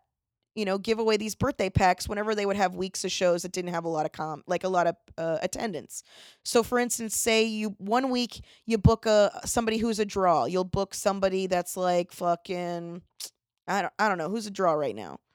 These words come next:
Nobody's a fucking draw right now. Or Brad's, Brad's a good example. Brad Williams is a draw. Brad doesn't, Brad is famous enough, he doesn't, they don't need to comp the room for Brad. Everybody will pay to see Brad.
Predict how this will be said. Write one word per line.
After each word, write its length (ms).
Nobody's 360
a 40
fucking 280
draw 180
right 220
now. 260
Or 100
Brad's, 440
Brad's 260
a 20
good 160
example. 380
Brad 280
Williams 300
is 120
a 60
draw. 340
Brad 400
doesn't, 500
Brad 200
is 120
famous 480
enough, 300
he 240
doesn't, 540
they 120
don't 160
need 160
to 60
comp 300
the 100
room 320
for 280
Brad. 400
Everybody 400
will 140
pay 200
to 80
see 180
Brad. 380